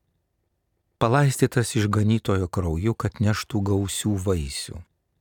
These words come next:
Verčiau šimtą kartų mirti, negu leisti, kad koks nors viesulas išrautų iš mano širdies tuos geruosius pasiryžimus. Ne.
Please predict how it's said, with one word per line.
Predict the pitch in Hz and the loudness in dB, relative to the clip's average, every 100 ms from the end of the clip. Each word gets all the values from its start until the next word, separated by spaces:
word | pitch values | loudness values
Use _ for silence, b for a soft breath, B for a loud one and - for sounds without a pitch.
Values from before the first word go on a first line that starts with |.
| _ _ _ _ _ _ _ _ _ _ _ - | _ _ _ _ _ _ _ _ _ _ _ 0
Verčiau | 117 - 120 | 0 2 0
šimtą | - 165 165 127 | 2 4 4 2
kartų | - 135 131 - | 0 0 0 2
mirti, | 107 104 123 - 101 | 4 4 2 0 2
negu | 101 101 | 2 2
leisti, | 92 101 113 - 117 | 2 2 0 0 -2
kad | - 110 | 0 -2
koks | - 98 - | 0 0 2
nors | 107 - | 0 2
viesulas | 104 113 - 101 98 - | 4 4 2 0 2 -2
išrautų | - 101 104 104 101 | 0 2 2 2 -2
iš | - | 0
mano | 104 98 | 2 2
širdies | - 101 95 104 - | 2 0 2 0 0
tuos | 107 98 | 0 0
geruosius | 95 87 104 127 - 120 - | 0 2 2 0 0 -6 -6
pasiryžimus. | - 101 - 95 90 85 82 71 - - _ _ _ _ _ _ _ _ _ _ _ _ 101 | -6 -4 -2 0 0 -2 -4 -6 -12 -20 _ _ _ _ _ _ _ _ _ _ _ _ 2
Ne. | 107 139 78 | 2 0 -4